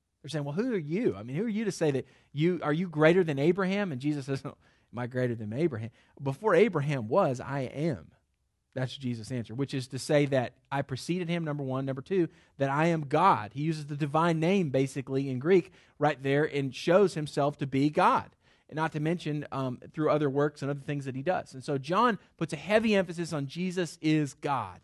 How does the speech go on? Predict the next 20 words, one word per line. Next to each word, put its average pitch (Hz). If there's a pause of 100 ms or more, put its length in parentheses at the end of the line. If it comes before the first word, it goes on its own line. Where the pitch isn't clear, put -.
(380)
And 123
that's 139
the 135
point 143
of, 120
of 117
the 113
Gospel 117
of 113
John. 117 (240)
So 160
there 226
you 226
have 170
it. 117
Matthew, 196
Mark, 175
Luke, 143
and 175
John. 196